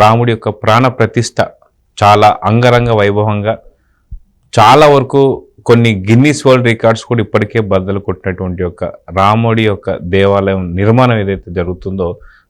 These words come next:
దానికి తుది దశకి చేరుకున్నాం. అయితే సోమవారం రోజు ఏదైతే ఇరవై రెండు జనవరిన జరగబోతున్నటువంటి యొక్క రాముడి ప్రాణ ప్రతిష్ఠ, ఈ యొక్క సందర్భంలో చాలామంది భక్తులకి కావచ్చు,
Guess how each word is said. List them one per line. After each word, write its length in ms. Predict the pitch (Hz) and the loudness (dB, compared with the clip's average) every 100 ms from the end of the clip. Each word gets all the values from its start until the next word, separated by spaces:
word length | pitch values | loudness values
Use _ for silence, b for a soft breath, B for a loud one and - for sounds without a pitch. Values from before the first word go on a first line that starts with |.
| - | -2
దానికి 280 | 95 95 - | 0 0 -4
తుది 380 | - 131 135 | -2 2 2
దశకి 380 | 110 - 117 - | 2 -2 -8 -2
చేరుకున్నాం. 380 | 92 85 82 78 _ _ _ _ _ _ _ | -2 -2 -12 -16 _ _ _ _ _ _ _
అయితే 360 | 87 90 147 - _ | -8 -4 -4 -4 _
సోమవారం 580 | - 131 131 139 127 117 | -2 4 4 6 4 2
రోజు 380 | 113 110 135 180 _ _ _ _ _ - | 2 0 -4 -10 _ _ _ _ _ -2
ఏదైతే 600 | 98 107 107 110 104 - | 0 2 0 -2 -4 -6
ఇరవై 340 | 98 104 120 127 | -4 2 4 4
రెండు 280 | 113 110 110 | 2 0 0
జనవరిన 1000 | 98 95 98 98 - _ - _ 92 - | 0 0 0 -2 -6 _ -20 _ -8 -8
జరగబోతున్నటువంటి 1120 | 90 101 107 135 131 127 123 117 107 110 101 95 | -4 0 4 4 2 0 0 -4 -2 -4 -4 -4
యొక్క 180 | 90 | -4
రాముడి 560 | 92 76 95 101 123 127 | -6 -4 2 2 2 -2
ప్రాణ 320 | 120 104 107 | -2 -2 0
ప్రతిష్ఠ, 600 | 117 113 101 113 - 110 - _ _ _ _ | -2 -2 -2 -4 -2 -4 -4 _ _ _ _
ఈ 80 | 101 | -2
యొక్క 280 | 104 - 98 | -2 -2 -8
సందర్భంలో 760 | - 98 107 104 104 101 123 - _ _ _ _ _ _ _ _ _ 127 | -4 -2 -2 -2 -4 -2 -4 -6 _ _ _ _ _ _ _ _ _ 2
చాలామంది 920 | 113 143 170 160 151 143 139 135 123 | 6 6 6 4 2 0 0 0 -2
భక్తులకి 680 | 101 104 - - 139 123 127 | -2 -2 -2 -2 -2 0 -2
కావచ్చు, 720 | 117 113 113 - 131 131 - | 2 2 2 -2 -4 -4 -6